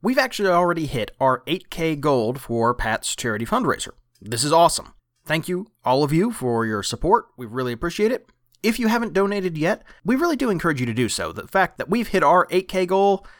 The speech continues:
doesn't mean that Pat's family and him have the funds that they need quite yet. But good news, you will see us in ridiculous beards at Fear the Con, or at least you'll see Peter and Jenny. Have fun with that, and do continue to spread the word about Fear the Con,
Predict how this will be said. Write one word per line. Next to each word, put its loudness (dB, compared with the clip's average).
doesn't -2
mean 2
that -4
Pat's -4
family 0
and -4
him -2
have -6
the -6
funds -2
that -8
they -4
need -8
quite -2
yet. -14
But 2
good 2
news, 0
you 0
will 2
see 0
us 0
in -2
ridiculous 0
beards 2
at -4
Fear -4
the -4
Con, -6
or -6
at -12
least -4
you'll -2
see -4
Peter 0
and -4
Jenny. -10
Have 2
fun 0
with -4
that, 0
and -2
do 0
continue 0
to -4
spread -2
the -2
word 4
about -2
Fear 0
the -2
Con, 0